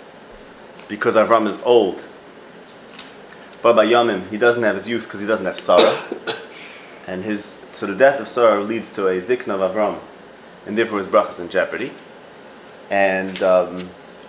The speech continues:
unless Sarah is replaced, the bracha won't have a continu-, uh,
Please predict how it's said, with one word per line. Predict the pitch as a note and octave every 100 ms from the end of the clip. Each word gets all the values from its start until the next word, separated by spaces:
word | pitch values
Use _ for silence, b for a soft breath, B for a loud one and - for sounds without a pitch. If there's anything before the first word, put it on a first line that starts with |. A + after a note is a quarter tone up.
| F#2+
unless | G#2+ A2+ - - -
Sarah | - A#2 G#2+
is | G#2
replaced, | G#2+ - C3+ F3+ C#3 - - - - - - - - - - - - -
the |
bracha | F#2+ A#2+ -
won't | G#2+ A2
have | A2+ G2+
a |
continu-, | F#2+ F#2+ F#2+ F2+
uh, | G2